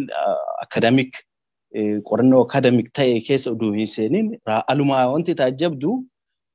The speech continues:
dhuguma biyyi kun qaroomu-, qaroomina wayii keessa waan dhufte akka taate sii gala.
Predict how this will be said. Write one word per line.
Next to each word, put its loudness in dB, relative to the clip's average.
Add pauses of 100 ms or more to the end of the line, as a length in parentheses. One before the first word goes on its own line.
dhuguma 0
biyyi -6
kun -6
qaroomu-, 0
qaroomina 0
wayii 2
keessa -6
waan -8
dhufte -10 (180)
akka -2
taate 2
sii 0
gala. -8